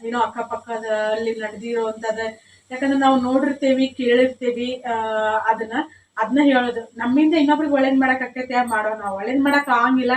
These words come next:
ನಮ್ ಪಾಡಿಗೆ ನಾವ್ ಸುಮ್ನಿರೋಣ. ಅವ್ರು ಮಾಡಿರೋ ಪಾಪ ಕರ್ಮ ಅವ್ರ ಜೊತೆಗೆ ಇರ್ತೈತಿ, ನಾವ್ ಮಾಡಿರೋ ಪಾಪ ಕರ್ಮ ನಮ್ ಜೊತೆಗೆ ಇರ್ತೈತಿ. ಅದೇನೋ ಅಂತಾರಂತಂದ್ರ,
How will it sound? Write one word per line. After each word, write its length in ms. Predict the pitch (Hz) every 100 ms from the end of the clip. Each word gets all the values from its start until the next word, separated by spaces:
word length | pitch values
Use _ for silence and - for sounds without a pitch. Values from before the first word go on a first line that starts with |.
| 247
ನಮ್ 200 | 220 226
ಪಾಡಿಗೆ 300 | 240 233 254
ನಾವ್ 180 | 240 233
ಸುಮ್ನಿರೋಣ. 540 | 240 214 214 208 202 190 _ _ _ 226
ಅವ್ರು 180 | 233
ಮಾಡಿರೋ 380 | 247 226 233 233
ಪಾಪ 280 | 226 220 240
ಕರ್ಮ 360 | 240 247 240 247
ಅವ್ರ 140 | 233 226
ಜೊತೆಗೆ 380 | 208 214 214
ಇರ್ತೈತಿ, 360 | 208 208 208 214 220
ನಾವ್ 240 | 202 247
ಮಾಡಿರೋ 340 | 247 233 240 233
ಪಾಪ 280 | 226 220 220
ಕರ್ಮ 320 | 233 220 240
ನಮ್ 240 | 226 214
ಜೊತೆಗೆ 340 | 214 196 202 202
ಇರ್ತೈತಿ. 280 | 196 214
ಅದೇನೋ 320 | 214 240 269 277
ಅಂತಾರಂತಂದ್ರ, 680 | 247 247 233 226 226 247